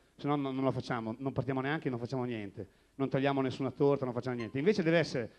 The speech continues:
una tappa, come per dire, stasera si festeggia il ventennale, poi fra dieci anni il trentennale, poi farà, guarda,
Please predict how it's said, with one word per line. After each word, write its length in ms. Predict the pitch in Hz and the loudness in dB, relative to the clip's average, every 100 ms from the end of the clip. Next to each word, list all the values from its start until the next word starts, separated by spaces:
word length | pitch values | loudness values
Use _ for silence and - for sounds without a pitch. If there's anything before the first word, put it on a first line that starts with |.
| _ | _
una 220 | - 160 175 | 0 2 4
tappa, 380 | 233 139 - | 4 2 0
come 180 | 139 151 | 2 2
per 160 | 147 165 | 4 4
dire, 340 | 151 127 110 - - _ _ _ _ | 6 4 2 -6 -18 _ _ _ _
stasera 400 | - - 147 226 | -10 -4 2 4
si 220 | 175 143 139 | 4 2 0
festeggia 400 | 147 - 147 139 | 0 -2 0 2
il 60 | |
ventennale, 680 | 131 135 143 127 117 98 95 - _ _ _ - | 0 0 -2 -2 -2 -4 -6 -12 _ _ _ 0
poi 460 | 139 180 220 - - _ | 6 6 6 2 -6 _
fra 160 | - 110 | -12 -4
dieci 240 | 120 143 | -2 -2
anni 180 | 120 151 | -2 -2
il 60 | 131 | -2
trentennale, 720 | 120 110 123 151 151 101 90 _ _ - - | -4 -4 -4 -2 -4 -4 -12 _ _ -20 -12
poi 180 | - 127 | 0 2
farà, 500 | 123 127 120 113 107 | 4 2 2 2 0
guarda, 280 | 104 147 175 | 2 4 2